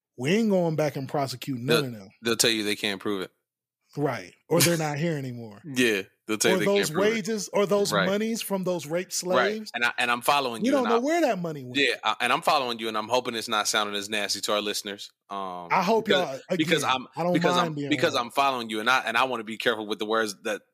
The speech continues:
Speaker 2: of the shit
Speaker 1: Just
Speaker 2: that I'm
Speaker 1: wanna be
Speaker 2: thinking as
Speaker 1: careful.
Speaker 2: well. But it's like, when do you, be-, because, and, and I know you've been around this as well, but, like, we, we've all been to clubs. I think we've all known females who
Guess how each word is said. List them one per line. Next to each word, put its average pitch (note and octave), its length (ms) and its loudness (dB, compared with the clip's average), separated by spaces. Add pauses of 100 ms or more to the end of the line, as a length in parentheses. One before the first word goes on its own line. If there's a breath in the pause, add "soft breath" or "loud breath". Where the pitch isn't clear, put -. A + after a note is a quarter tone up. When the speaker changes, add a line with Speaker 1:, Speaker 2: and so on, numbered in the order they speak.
(140)
Speaker 2:
of G#2+ 140 -4
the G#2 60 -2
shit B2 160 2
Speaker 1:
Just C3 80 -4
Speaker 2:
that A2+ 60 2
I'm D#3+ 80 2
Speaker 1:
wanna D#3 60 -2
be B2 60 -2
Speaker 2:
thinking G#2+ 140 -4
as G#2 80 -2
Speaker 1:
careful. G2+ 120 -2
Speaker 2:
well. B2+ 140 4
But A2+ 100 -2
it's A#2+ 140 0
like, G#2+ 260 2 (160)
when C#3 200 0
do C3+ 80 0
you, C3 480 -2
be-, C#3+ 260 0
because, A#2+ 600 0 (140)
and, A#2+ 200 0
and C3 140 2
I C#3 80 2
know A#2 140 -2
you've G#2+ 280 -6
been G2+ 120 -10
around G2 240 -4
this G2 160 -2
as F#2 120 -8
well, G#2 180 2
but, F#2 120 -8
like, F2+ 260 -8 (580 loud breath)
we, A#2 200 -2 (120)
we've A#2+ 280 -2
all B2+ 240 4
been A2 200 -4
to G#2+ 60 -8
clubs. G#2+ 440 0
I G#2 80 0
think G#2 180 -10
we've G#2+ 240 -8
all A2+ 260 4
known G2+ 280 -2
females G2+ 580 0 (140)
who G#2+ 500 -2